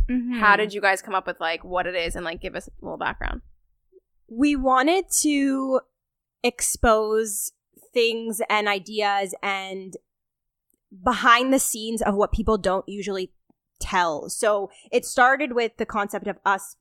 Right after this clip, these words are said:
Speaker 3: being online and influencers and creators. And
Speaker 2: Right.
Speaker 3: you may put your, you know, you may not talk about the things that are behind the scenes and what actually goes down. So we, we took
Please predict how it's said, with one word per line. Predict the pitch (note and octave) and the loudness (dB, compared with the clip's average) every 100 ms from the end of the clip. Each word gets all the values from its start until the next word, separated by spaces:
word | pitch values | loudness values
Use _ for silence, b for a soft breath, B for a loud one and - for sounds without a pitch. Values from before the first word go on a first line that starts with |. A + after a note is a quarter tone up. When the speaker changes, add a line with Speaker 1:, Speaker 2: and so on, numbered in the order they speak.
| - | -14
Speaker 3:
being | G#3 G3 F#3+ - | -8 -6 -6 0
online | F#3+ F#3+ F#3+ F#3+ F#3 F3+ | 0 0 -2 -2 -2 -2
and | F3 F3+ - | -4 -6 -4
influencers | G3 F#3+ G3 F#3+ G3+ F3+ F3+ | -6 -4 -4 -4 -2 -2 -2
and | F#3 F#3+ | -4 -6
creators. | - F#3 F3+ F3+ F3 F3+ - | -4 -4 -2 0 0 -2 -2
And | F#3 F3+ F3+ F#3+ | -2 -2 -6 -6
Speaker 2:
Right. | F3+ | -4
Speaker 3:
you | G3 | -2
may | A3 A3+ | 2 2
put | A#3 - A3 F#3 | 6 6 6 2
your, | G3+ F#3 - | -4 -8 -4
you | B3 | 0
know, | B3 G#3+ G#3 - _ | 2 2 2 -6 _
you | A3+ B3 | -4 4
may | C#4 | 6
not | C#4+ C#4 | 8 6
talk | - A#3+ B3+ | 6 4 4
about | A3 G3+ | 2 0
the | G#3+ | -2
things | - G#3 G#3 | -2 -2 -2
that | |
are | G3+ | -2
behind | F#3+ F#3+ G3 | -2 -4 -4
the | F#3+ | -4
scenes | - C4 A3 | -4 -4 -2
and | F#3+ | 0
what | G3+ G#3+ G3+ | 2 2 4
actually | F#3+ - G3+ G3+ | 2 0 -4 -4
goes | F#3 F3+ F3 | -2 -4 0
down. | G#3 F#3 F3+ | 2 2 0
So | - A3+ | 0 0
we, | A3+ A3 - - | 0 -8 -12 -12
we | A3 G#3 _ | -10 -10 _
took | - E4 | 2 2